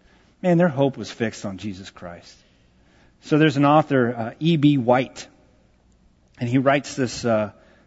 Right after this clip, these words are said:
little story about his dying wife. And, uh, it was the fall, the autumn before her death, and, and she knew she was dying, and so he found her out back. And she was busily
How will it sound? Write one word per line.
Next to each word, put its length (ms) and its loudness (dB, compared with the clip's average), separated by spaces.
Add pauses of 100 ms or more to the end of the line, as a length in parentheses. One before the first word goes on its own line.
(120)
little 160 0
story 420 2
about 280 0
his 200 -8
dying 400 0
wife. 420 -8 (920)
And, 240 4
uh, 120 8
it 120 4
was 360 -4
the 140 2
fall, 400 8
the 100 2
autumn 440 4
before 320 0
her 120 -2
death, 440 2
and, 240 -2
and 100 0
she 200 2
knew 200 6
she 180 -2
was 140 -2
dying, 380 4
and 100 -2
so 300 -2 (380)
he 120 0
found 460 2
her 240 -4
out 260 -6
back. 420 -10 (460)
And 100 0
she 160 0
was 200 2
busily 640 4